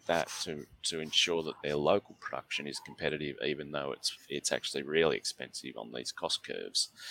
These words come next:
So they're starting to distort the market in that sense. So, so that's iron ore in a nutshell, and that's why we're so bearish on iron ore,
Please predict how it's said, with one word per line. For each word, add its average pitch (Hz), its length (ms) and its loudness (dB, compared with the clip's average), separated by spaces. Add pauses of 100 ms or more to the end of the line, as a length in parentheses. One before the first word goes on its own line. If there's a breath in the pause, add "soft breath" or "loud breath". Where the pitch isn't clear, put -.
(180 loud breath)
So 80 140 -4
they're 78 140 4
starting 87 340 6
to 78 120 -10
distort 98 600 4
the - 80 -20
market 58 380 -2 (100)
in - 120 -12
that - 200 -4
sense. - 420 0 (500 loud breath)
So, 120 340 12 (360 loud breath)
so 135 160 8
that's 175 200 10
iron 117 300 12
ore 101 240 6
in 87 60 4
a 87 60 2
nutshell, 85 560 4
and 87 120 -2
that's - 200 0
why 82 520 8 (420)
we're - 60 -10
so 87 200 4
bearish 82 600 6
on 67 100 -6
iron 69 320 -6
ore, 73 400 -4